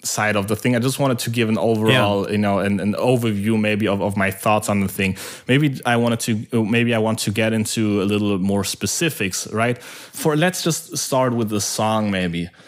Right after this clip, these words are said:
Speaker 1: Um, maybe with a song that, that I, maybe the song that I enjoyed the most of the album,
Speaker 2: I'm actually
Speaker 1: which
Speaker 2: curious about
Speaker 1: is
Speaker 2: that.
Speaker 1: Uh, what do you think?
Speaker 2: I,
Speaker 1: Have a
Speaker 2: I
Speaker 1: guess.
Speaker 2: legit can't tell because I, w-, I was,
Speaker 1: Okay.
Speaker 2: I was not sure. Like, this record for me,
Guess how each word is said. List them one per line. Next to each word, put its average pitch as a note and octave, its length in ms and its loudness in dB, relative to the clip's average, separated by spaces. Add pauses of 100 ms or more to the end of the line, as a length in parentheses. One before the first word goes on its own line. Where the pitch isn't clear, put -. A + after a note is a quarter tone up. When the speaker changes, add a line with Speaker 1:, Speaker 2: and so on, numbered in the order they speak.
(180)
Speaker 1:
Um, G#2 640 2
maybe D#3 200 4
with D3+ 200 2
a B2+ 120 2
song A#2 480 0
that, G2+ 340 -2
that G#2+ 120 0
I, G2+ 200 0
maybe B2 260 0
the A2+ 220 0
song A#2 240 -2
that G#2 120 0
I G2+ 100 2
enjoyed G2 520 0
the F#2+ 120 -4
most F#2 420 0
of A#2 140 -2
the A#2+ 120 0
album, A#2+ 380 0
Speaker 2:
I'm B2 140 8
actually A#2 340 2
Speaker 1:
which G#2+ 140 0
Speaker 2:
curious G#2 280 4
about F#2+ 240 4
Speaker 1:
is F2+ 60 -6
Speaker 2:
that. G2+ 300 0 (1000)
Speaker 1:
Uh, G#2 160 2
what D3+ 200 2
do C#3+ 80 2
you C#3 140 2
think? G2 320 -2 (1040)
Speaker 2:
I, C#3+ 140 6
Speaker 1:
Have G2+ 100 2
a - 60 -2
Speaker 2:
I D#3 80 4
Speaker 1:
guess. D#3+ 80 6
Speaker 2:
legit D3+ 360 2
can't B2+ 260 0
tell G#2+ 220 2
because B2+ 300 0
I, C3+ 140 2
w-, B2+ 500 -4
I C#3 140 2
was, C#3+ 180 4
Speaker 1:
Okay. C3+ 100 0
Speaker 2:
I C#3 60 6
was C#3 160 4
not C3+ 320 2
sure. B2+ 340 2
Like, B2+ 280 -2
this C#3+ 340 0
record D#3+ 340 2
for C#3 180 0
me, C#3 520 0